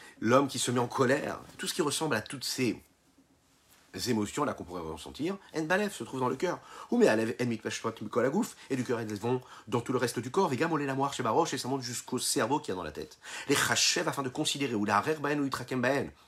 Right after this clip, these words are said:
afin d'y penser, afin de réfléchir et trouver des stratagèmes. Comment matérialiser tous ces désirs qui sont arrivés du cœur ?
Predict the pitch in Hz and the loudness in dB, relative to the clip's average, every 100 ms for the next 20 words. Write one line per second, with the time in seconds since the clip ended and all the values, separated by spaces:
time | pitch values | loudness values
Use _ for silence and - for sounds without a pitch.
0 | _ - 120 113 107 127 - - 147 - | _ -8 -6 -6 0 0 0 0 0 -2
1 | - - 117 120 135 143 131 - 156 - | -12 -6 -4 -2 -2 0 0 0 -2 -2
2 | 135 123 - 120 131 139 185 117 90 _ | -4 -2 -2 0 2 4 4 4 -4 _
3 | _ _ _ _ _ _ - 156 147 - | _ _ _ _ _ _ 4 6 8 6
4 | - - - 135 139 - 151 120 117 135 | 4 -10 -2 2 2 0 -4 -2 0 0
5 | 127 120 151 156 - - 90 85 87 80 | 0 -2 -2 -4 -8 -10 -10 -10 -12 -12
6 | 69 71 71 71 - | -12 -12 -12 -14 -16